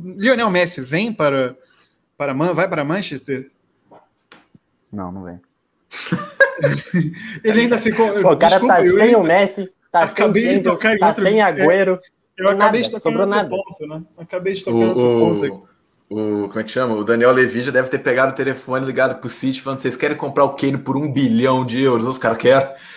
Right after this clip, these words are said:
Speaker 4: quero", tá na ressaca, entendeu? Aí vai vender a maior venda da história.
Speaker 1: É, tomara que percam também ano que vem, então, que aí liga pra, pra Dortmund, e aí eles oferecem mais do que o Dortmund quer. É, porque nessa temporada o homem não vai sair não, tá?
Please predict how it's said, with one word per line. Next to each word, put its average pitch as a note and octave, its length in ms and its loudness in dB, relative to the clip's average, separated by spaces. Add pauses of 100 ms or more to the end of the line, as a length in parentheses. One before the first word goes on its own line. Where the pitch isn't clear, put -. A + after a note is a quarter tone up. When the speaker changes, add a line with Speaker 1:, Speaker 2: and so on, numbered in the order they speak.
(140)
Speaker 4:
quero", B2+ 380 4
tá A#2 100 0
na B2 60 0
ressaca, B2+ 560 0
entendeu? A#2 320 -2
Aí A#2+ 100 2
vai C3+ 140 -4
vender C#3+ 340 -4
a - 40 -2
maior D3+ 200 0
venda E3 240 -2
da E3 80 -4
história. B2 480 -4 (800)
Speaker 1:
É, D#3+ 380 4
tomara F3+ 360 2
que - 120 -6
percam F#3+ 420 0
também E3 460 -2
ano D3+ 160 -2
que D3+ 160 -6
vem, D3+ 200 -6
então, D#3+ 400 -4
que D3 120 -4
aí D#3+ 100 0
liga E3+ 240 2
pra, F3 680 2
pra E3+ 180 -2
Dortmund, D3+ 600 0
e C3+ 40 0
aí C#3+ 80 0
eles D3+ 140 -4
oferecem E3 460 -2
mais D3+ 240 -4
do E3+ 80 -10
que F3 80 -8
o - 20 -4
Dortmund D#3+ 420 -4
quer. C3+ 240 -8 (600)
É, B2+ 200 -6
porque - 280 -2
nessa D#3+ 300 0
temporada D#3+ 560 0
o F3+ 40 4
homem G3 220 2
não A#3+ 120 -2
vai B3+ 160 -2
sair F4 240 -4
não, E3 180 2
tá? - 300 -4